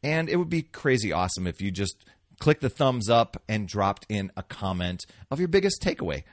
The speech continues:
from today's show. I do respond to those, and it helps with the YouTube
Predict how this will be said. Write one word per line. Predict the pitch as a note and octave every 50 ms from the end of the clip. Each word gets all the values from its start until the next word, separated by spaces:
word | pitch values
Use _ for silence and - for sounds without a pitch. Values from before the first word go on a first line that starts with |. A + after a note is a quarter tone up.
| _
from | _ - E2+ D#2
today's | - - D#2 D2 D2 C2+ C2+
show. | - - - D#2 A#1+ G#1 -
I | - -
do | G#2 - - B2 C3+ B2+ -
respond | - E2+ - - - - F2 F2+ F#2 F2+
to | E2
those, | C#2 D#2 E2+ F2+ F2 E2+
and | G2 F#2
it | F2
helps | G#2 A#2 A#2+ - - - -
with | G#2 G2+ G2+ F#2 - - - - - _
the | - G#2+
YouTube | F#2+ F#2 F#2 F#2+ F2+ - - - F2+ E2 C#2+